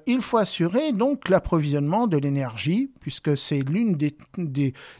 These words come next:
des caractéristiques de la croissance démogra-, de la croissance économique, c'est la sur-, la,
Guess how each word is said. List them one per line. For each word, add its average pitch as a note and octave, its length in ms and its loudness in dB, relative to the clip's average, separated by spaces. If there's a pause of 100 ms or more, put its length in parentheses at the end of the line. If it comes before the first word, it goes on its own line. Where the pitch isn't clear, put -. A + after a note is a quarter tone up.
des C#3 80 -6
caractéristiques F#3 840 -2
de D3 100 2
la C#3 100 2
croissance D#3+ 420 -2
démogra-, C3+ 480 -2
de C#3 160 -2
la D3 120 2
croissance D3 520 -4
économique, D3+ 500 -2
c'est A3 300 0
la C#3+ 320 0
sur-, - 340 -4
la, C#3+ 340 0